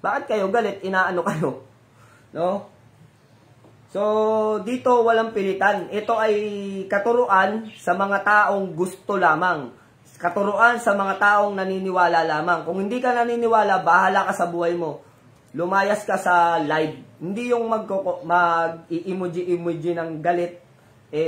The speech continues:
wala naman tayong ginagawa dito. Eh, kung hanapin ko kaya yung emoji mo, na nagagalit ka, ako kaya magalit sa'yo.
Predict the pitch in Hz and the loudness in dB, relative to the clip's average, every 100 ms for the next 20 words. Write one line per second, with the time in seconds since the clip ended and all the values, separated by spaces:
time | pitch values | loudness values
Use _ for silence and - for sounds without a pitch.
0 | 165 202 214 214 208 196 196 190 185 180 | 0 0 2 0 0 -2 -2 -4 -2 -2
1 | 180 170 170 180 170 165 165 214 214 214 | 0 0 0 -4 -4 -4 -4 -4 -4 -6
2 | 214 208 196 - _ 180 208 214 214 220 | -6 -8 -12 -20 _ -2 2 4 2 0
3 | 226 214 214 214 214 214 214 208 165 190 | 2 4 4 4 2 0 0 0 -2 -2
4 | 160 135 - _ - - _ _ 170 196 | -2 -4 -12 _ -20 -20 _ _ -2 0
5 | 196 208 208 208 208 - 190 180 196 196 | 4 6 6 4 2 0 2 2 2 2
6 | 196 196 190 185 185 196 175 143 | 2 2 2 0 0 -2 -2 -2